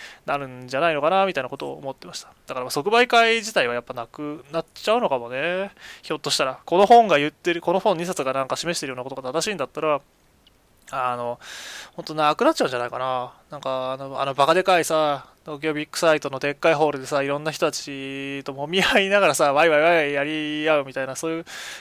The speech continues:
感じもやっぱ楽しいんだけどね。なんか今話してたようなネタって、あの話って、要は同人誌の作品そのものがなんか、一応全部電子データみたいな、こう、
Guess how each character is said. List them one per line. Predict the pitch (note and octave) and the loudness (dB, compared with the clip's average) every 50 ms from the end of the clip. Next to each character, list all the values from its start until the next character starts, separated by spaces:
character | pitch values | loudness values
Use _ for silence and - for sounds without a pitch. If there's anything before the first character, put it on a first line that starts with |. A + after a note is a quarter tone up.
| - _ | -16 _
感 | - D#3 D3+ D#3+ E3 | -4 -2 0 0 0
じ | D#3+ | 0
も | D#3+ | 0
や | E3 | 0
っ | D#3+ | 0
ぱ | - C#3 - - C3+ | -2 -4 -4 -4 -2
楽 | D#3 G#3 A#3+ | 0 0 0
し | - - - - - - - B3+ A#3+ | 0 0 0 0 0 0 -2 -2 -2
い | G3+ | -2
ん | D3 | -4
だ | B2+ A#2 | -4 -4
け | A#2+ | -4
ど | A#2 A#2 | -6 -6
ね。 | B2+ C3+ C#3 C#3+ C#3 _ _ _ _ _ _ _ _ - | -8 -6 -6 -8 -8 _ _ _ _ _ _ _ _ -10
な | E3+ D#3+ | -6 -2
ん | |
か | - D3 C#3 | 0 0 2
今 | F3+ C4+ D#4+ | 2 2 4
話 | A3 E3+ E3+ D#3+ | 4 4 4 2
し | - | 0
て | D#3 | 0
た | C3+ C3 | 0 0
よ | B2+ B2 B2 | 0 0 -2
う | |
な | B2 B2 B2+ D#3 - _ _ _ - | -2 -4 -6 -6 -12 _ _ _ -14
ネ | C#3+ D3 | -10 -4
タ | - C#3+ | -2 -4
っ | C3 | -4
て、 | _ _ - C#3 C3 C3 | _ _ -6 -4 -2 -2
あ | C3 C3+ C#3 | 0 -2 0
の | C3+ C3+ C3+ C3 | 0 -2 -4 -4
話 | - - C#3+ C#3+ C#3 D3 | -4 -4 -4 -4 -4 -6
っ | C#3 | -10
て、 | - - C3 | -10 -10 -8
要 | C3 B2+ | -6 -6
は | B2 | -4
同 | - C#3+ G3 A3+ | 0 0 0 0
人 | A#3+ C4 C4 C4+ C4 C4 | 0 -4 -6 -8 -8 -8
誌 | - - - A#3 A3 F3+ | -6 -4 -4 -4 -4 -4
の | A3 A3+ A3+ A3 | -2 0 0 0
作 | G#3+ - G3+ - | 0 -4 -6 -8
品 | - A3 | -8 -8
そ | G#3 A#3 | -6 -2
の | A3+ A3+ | -2 0
も | A3 | 0
の | G3+ | 2
が | D3 B2+ | 2 0
な | - B2 | 0 0
ん | |
か、 | - A2 A#2 - - - - - - - - _ - | -2 -4 -8 -8 -12 -18 -16 -16 -18 -20 -20 _ -14
一 | - - F3+ | -6 -4 -2
応 | F3+ | 0
全 | D#3+ G3+ G3+ | 2 2 0
部 | F3 | 2
電 | C#3 D3+ G3 | 2 2 2
子 | G3+ - | 2 4
デ | A#3 A#3+ A#3 | 6 6 6
ー | - | 6
タ | D3 A#2+ A2+ A#2 A#2+ - - | 6 4 4 2 0 -4 -10
み | D#3 D#3 - | -10 -4 0
た | C#3 B2+ B2+ | 2 2 2
い | B2 B2 | 2 0
な、 | B2 A#2+ | -4 -6
こ | - C#3 C3+ C3 A#2+ - - | -6 -4 -4 -4 -4 -4 -6
う、 | D3 C3+ C#3+ | -6 -6 -8